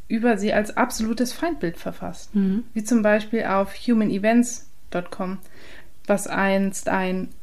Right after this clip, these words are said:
Speaker 1: sehr traditionsreicher Titel in den U S A war, aber inzwischen, äh, nur noch online erscheint.
Speaker 2: Aber nur online ist ja auch,
Speaker 1: Ja.
Speaker 2: äh, <laughs>
Speaker 1: Ja, und da ist wirklich ein, ein episches Anti-Jones-Stück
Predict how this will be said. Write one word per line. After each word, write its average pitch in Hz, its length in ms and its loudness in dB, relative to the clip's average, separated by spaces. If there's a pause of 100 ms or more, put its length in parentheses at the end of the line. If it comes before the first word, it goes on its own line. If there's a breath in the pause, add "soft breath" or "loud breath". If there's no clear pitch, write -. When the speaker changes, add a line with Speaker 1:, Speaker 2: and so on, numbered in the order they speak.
(280)
Speaker 1:
sehr 214 200 4
traditionsreicher 202 880 0
Titel 196 260 -4
in 185 100 0
den 180 140 -2
U 180 100 0
S 180 120 -4
A 175 200 -4
war, 226 240 -2 (400 loud breath)
aber 208 160 6
inzwischen, 240 720 4
äh, 196 320 0
nur 208 100 0
noch 190 140 -2
online 185 280 -2
erscheint. - 380 -8 (380)
Speaker 2:
Aber 196 160 0
nur 208 320 6
online 208 320 6
ist 208 120 2
ja 196 100 2
auch, 190 180 0
Speaker 1:
Ja. - 260 4 (180)
Speaker 2:
äh, 247 540 10
<laughs> - 0 - (2500 loud breath)
Speaker 1:
Ja, 220 180 10
und 214 220 4
da 175 220 2
ist - 180 0
wirklich 240 300 -4
ein, 208 240 2
ein 190 260 -2
episches 247 800 2
Anti-Jones-Stück 208 920 0